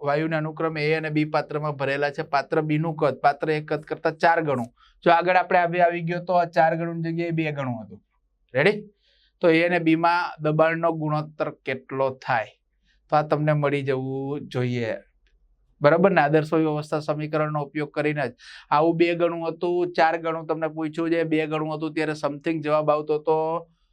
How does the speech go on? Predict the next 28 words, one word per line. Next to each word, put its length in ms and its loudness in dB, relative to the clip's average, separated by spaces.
સાત 420 0
પોઇન્ટ 220 2
સોળ 380 -2
યા 460 0
સોળ 240 2
પોઇન્ટ 180 -2
સાત. 340 0
તો 80 -6
તમારે 240 -2
આ 20 -2
બે 180 -4
માંથી 240 -2
જ 40 -6
ગેસ 300 0
કરવાનો 420 -8
છે. 500 -20
It's 160 0
okay? 220 2
ચાલો, 220 2
રેડી? 360 0
તો 60 2
આ 120 2
તમને 360 -2
મિત્રો 360 0
હોમવર્ક, 640 0
રાઈટ? 220 -4
સેલ્ફ 520 2
એસેસમેન્ટ 800 0